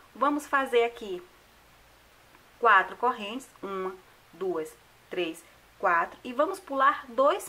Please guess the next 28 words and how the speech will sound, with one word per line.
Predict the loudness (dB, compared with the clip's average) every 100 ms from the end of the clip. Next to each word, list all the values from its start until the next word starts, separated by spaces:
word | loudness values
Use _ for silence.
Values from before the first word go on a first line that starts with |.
| -4
pontos. | 6 8 8 4 -12 -18 -20 -20 -20 -20 _ _ -4
Ou | -2
seja, | -2 -2 -2 -4 -10 -16 _
nós | 0 0 0
prendemos | 0 2 4 2 0
aqui | -2 -4
na | -2 0
parte | 0 0 -2
baixa, | 0 2 2 -2
nós | -4 -2
vamos | -6 -10
pular | -10 0 0 0 -6
uma | -6 -4
parte | 2 0 0 -2
alta | 2 4 2 -4 -14 -20 -20 -12
e | -8
uma | -6 -6
parte | 2 2 2 -2
baixa. | 2 2 0 -8 -12
E | -8
vamos | -6 -6 -6
pra | -8
parte | -4 -4 -4 0
alta | 2 0 -6
fazer | -10 -6 -8 -10 -20 -20 _ _ -8
um | -8 -6 -10 -14 -10
ponto | -6 -6 -8
baixo. | -2 2 4 2 -4 -16